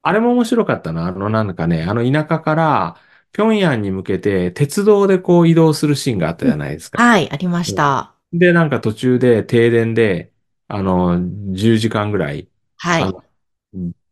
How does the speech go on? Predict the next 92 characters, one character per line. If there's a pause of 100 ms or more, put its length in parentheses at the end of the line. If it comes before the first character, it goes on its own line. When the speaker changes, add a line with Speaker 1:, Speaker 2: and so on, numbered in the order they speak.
Speaker 1:
だ-、
大
平
原
の
な
ん
も
な
い
と
こ
ろ
で
止
ま
ん
な
き
ゃ
い
け
な
い
っ (340)
て
言
っ
た
ら、 (580)
Speaker 2:
う
ん。
Speaker 1:
あ
の、
物
売
り
た
ち
が
い
っ
ぱ
い
こ
う、
Speaker 2:
う
ん。
Speaker 1:
わ
ら
わ
ら
と
来
て、
Speaker 2:
は
い。 (200)
Speaker 1:
そ
こ
で
ね、 (120)
あ
の、
キ
ャ
ン
プ
じ
ゃ
な
い
け
ど
や
る
シ
ー
ン
っ
て、
あ
れ
は
な
か
な
か
良
か
っ
た
な。